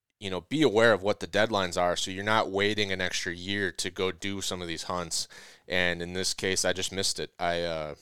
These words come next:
was not aware that they changed the date this year. I had a reminder to do that episode set up. And when I got started doing the research for the episode, I found out that it was a, a week earlier than intended, and I would not have enough time to do the episode and post it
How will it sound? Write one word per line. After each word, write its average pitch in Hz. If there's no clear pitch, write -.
was 87
not 90
aware 87
that 87
they 90
changed 90
the 85
date 90
this -
year. 98
I 90
had 90
a 82
reminder 87
to -
do 90
that 95
episode 92
set 87
up. 131
And 92
when 90
I 90
got 98
started 92
doing 95
the 90
research 95
for 95
the 90
episode, 92
I 85
found 87
out 85
that 82
it 80
was 80
a, 87
a 82
week 85
earlier 87
than 82
intended, 87
and 80
I 78
would 80
not 90
have 90
enough 85
time 87
to 82
do 85
the 85
episode 87
and 80
post -
it -